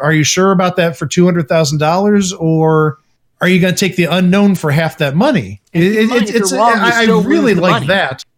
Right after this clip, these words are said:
Speaker 2: And you still lose the money if you go for it. So are you sure you wanna take the risk? You'll lose two hundred thousand if you're wrong. You'll lose
Speaker 1: And, and I'm sorry.
Speaker 2: And then if the potential's at a hundred thousand, well, maybe you wanna go for it. But if, once it's at fifty, there's no going back.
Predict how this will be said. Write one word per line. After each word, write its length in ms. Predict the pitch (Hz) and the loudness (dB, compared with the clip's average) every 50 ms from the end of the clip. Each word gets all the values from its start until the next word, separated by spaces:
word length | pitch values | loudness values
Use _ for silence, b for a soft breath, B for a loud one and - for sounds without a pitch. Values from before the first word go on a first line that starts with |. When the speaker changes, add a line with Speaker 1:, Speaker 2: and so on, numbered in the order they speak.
| _ _ | _ _
Speaker 2:
And 120 | - 180 202 | -8 -8 -8
you 40 | 202 | -8
still 280 | 185 - - 277 254 247 | -8 -8 -8 -8 -6 -6
lose 220 | 240 226 196 - | -6 -8 -8 -10
the 80 | 196 185 | -10 -10
money 420 | 180 202 226 220 185 135 127 127 | -8 -8 -8 -8 -10 -10 -10 -12
if 160 | 131 131 - | -12 -12 -14
you 60 | 160 | -16
go 300 | 139 135 - 160 180 202 | -18 -10 -6 -4 -2 -2
for 260 | 190 - - 120 104 87 | -4 -6 -10 -12 -10 -12
it. 100 | 71 - | -12 -16
So 140 | - 131 123 | -16 -14 -14
are 20 | |
you 140 | 135 139 135 | -12 -12 -14
sure 300 | 131 - - - 190 208 | -16 -16 -14 -10 -10 -8
you 80 | 220 214 | -8 -8
wanna 160 | 214 214 - | -8 -10 -10
take 180 | - 202 180 | -12 -14 -14
the 100 | - 175 | -12 -14
risk? 480 | 151 143 156 175 233 277 - - - _ _ | -12 -10 -8 -10 -10 -10 -12 -18 -20 _ _
You'll 180 | 160 165 165 | -10 -8 -8
lose 160 | 175 175 160 165 | -8 -8 -10 -12
two 160 | - 247 220 | -16 -14 -12
hundred 300 | 214 220 202 185 165 - | -10 -10 -10 -12 -12 -14
thousand 380 | 180 175 185 185 156 - 165 | -12 -12 -12 -12 -12 -14 -16
if 140 | 151 131 - | -18 -18 -18
you're 120 | 139 127 123 | -18 -16 -10
wrong. 440 | 147 190 208 160 113 98 101 - - _ B B B B B | -6 -4 -4 -4 -4 -6 -12 -18 -20 _ B B B B B
You'll 220 | 165 185 202 208 | -4 -4 -2 -2
lose 220 | 233 285 311 285 190 | -4 -8 -4 -4 -4
Speaker 1:
And, 360 | 185 165 190 196 196 185 - | -4 -2 -2 -2 -2 -2 -4
and 300 | - - - - - - _ _ _ _ | -6 -12 -20 -20 -20 -20 _ _ _ _
I'm 100 | 165 160 | -4 -2
sorry. 240 | - 160 135 143 135 - b b b b b b b | -2 0 -2 -2 -4 -6 b b b b b b b
Speaker 2:
And 120 | 160 170 | -8 -8
then 120 | 180 185 | -6 -6
if 120 | 185 175 - | -6 -8 -8
the 80 | - | -10
potential's 600 | 226 - 170 160 - - 226 269 - 208 175 - | -10 -10 -12 -10 -6 -6 -6 -4 -4 -4 -4 -2
at 80 | 151 131 | -4 -6
a 20 | |
hundred 320 | 117 - 180 175 151 135 - | -4 -4 -4 -4 -4 -4 -4
thousand, 400 | 175 196 220 226 180 185 170 170 | -6 -6 -6 -6 -8 -8 -10 -10
well, 80 | 165 | -10
maybe 300 | 175 180 190 208 226 226 | -10 -10 -10 -10 -10 -12
you 120 | 220 226 220 | -12 -12 -10
wanna 300 | 202 202 214 254 277 233 | -12 -12 -12 -12 -12 -10
go 220 | 156 147 127 117 | -10 -10 -10 -10
for 160 | - _ 117 | -12 _ -16
it. 80 | 107 - | -14 -12
But 100 | 135 135 | -12 -14
if, 100 | 131 131 139 | -14 -14 -16
once 260 | 127 123 143 147 - | -14 -12 -12 -12 -12
it's 80 | - - | -12 -12
at 140 | 165 156 | -12 -10
fifty, 360 | - - 190 185 - - 143 127 | -6 -8 -8 -8 -6 -8 -8 -6
there's 220 | 117 120 113 - | -6 -8 -10 -10
no 180 | 127 127 135 139 | -10 -10 -10 -8
going 300 | 135 135 139 135 127 120 | -8 -10 -10 -8 -10 -10
back. 400 | 110 110 101 - - - - | -10 -10 -12 -12 -14 -20 -20